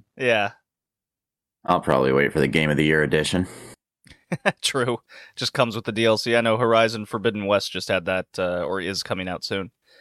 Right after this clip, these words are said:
Speaker 1: <clears throat>
Speaker 2: That's
Speaker 1: Okay.
Speaker 2: good. I, I've been doing the same with that.
Speaker 1: Yeah.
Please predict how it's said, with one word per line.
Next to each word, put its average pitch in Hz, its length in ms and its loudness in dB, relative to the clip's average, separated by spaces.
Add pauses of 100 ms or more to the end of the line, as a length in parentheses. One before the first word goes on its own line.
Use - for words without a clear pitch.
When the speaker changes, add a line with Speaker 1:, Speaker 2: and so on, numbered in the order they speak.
(380)
Speaker 1:
<clears throat> 196 560 0 (600)
Speaker 2:
That's 101 220 4
Speaker 1:
Okay. - 120 0
Speaker 2:
good. - 140 2
I, 67 200 2 (140)
I've 90 260 2
been 80 200 4
doing 82 220 2
the 78 80 4
same 87 260 2
with 76 120 0
that. 71 380 2 (360)
Speaker 1:
Yeah. 78 220 -4